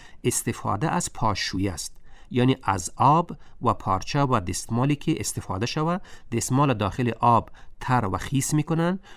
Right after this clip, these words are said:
و روی بدن طفل می‌گذارن. آیا می‌تونیم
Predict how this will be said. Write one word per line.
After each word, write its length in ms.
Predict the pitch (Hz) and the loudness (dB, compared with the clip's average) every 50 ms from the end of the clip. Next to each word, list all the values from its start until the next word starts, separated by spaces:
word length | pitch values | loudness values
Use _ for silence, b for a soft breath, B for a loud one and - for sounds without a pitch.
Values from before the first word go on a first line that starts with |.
| b b | b b
و 40 | 113 | 2
روی 260 | 110 117 135 160 156 | 4 6 6 4 4
بدن 360 | 113 101 104 98 127 139 143 | 4 2 2 2 4 4 4
طفل 300 | 135 - - - - 98 | 2 0 -2 -4 -2 -2
می‌گذارن. 520 | 92 92 92 - - - 98 95 - - - - - - - - | -2 -2 -2 -4 -4 -4 -4 -4 -4 -6 -6 -8 -8 -10 -2 2
آیا 260 | 147 175 202 208 185 | 4 6 8 8 8
می‌تونیم 560 | 147 123 139 196 226 - 208 208 196 196 190 | 8 8 6 6 4 4 2 2 4 4 2